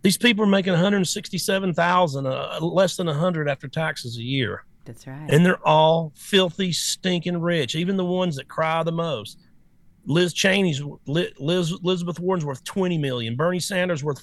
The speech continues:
Speaker 1: four million. A O C's worth a couple million now.
Speaker 2: Sure.
Speaker 1: The ones that, you know, f-, do the, all the yelling and screaming about pay your fair share, and none of them's paying their fair share. They're up there getting filthy rich.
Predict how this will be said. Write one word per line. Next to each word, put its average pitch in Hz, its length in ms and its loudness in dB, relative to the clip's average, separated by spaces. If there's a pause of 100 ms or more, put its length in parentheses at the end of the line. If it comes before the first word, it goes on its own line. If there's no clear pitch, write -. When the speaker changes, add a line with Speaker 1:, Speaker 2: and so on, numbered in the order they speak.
Speaker 1:
four 175 220 2
million. 123 440 -2
A 175 160 2
O 180 80 0
C's 175 400 -4
worth 135 160 -6
a 120 40 -8
couple - 340 -2
million 113 380 -4
now. 98 300 -8 (240)
Speaker 2:
Sure. 139 140 -16
Speaker 1:
The 135 80 4
ones 170 360 6
that, - 140 0 (260)
you 117 120 -2
know, 120 120 0
f-, - 160 -10 (120)
do 139 160 2
the, 156 240 0 (280)
all 175 380 6
the 156 220 0
yelling 175 400 2
and 170 100 -2
screaming 170 420 -2
about 143 280 -2
pay 185 160 2
your 185 160 -2
fair 180 300 -4
share, 180 320 -4
and 147 80 -2
none 196 120 0
of 190 60 0
them's 202 180 0
paying 139 260 -4
their 135 100 -6
fair 139 260 -2
share. 147 160 -2
They're 190 120 0
up 175 100 -2
there 135 160 -2
getting 127 260 -8
filthy 190 580 0
rich. 135 560 -6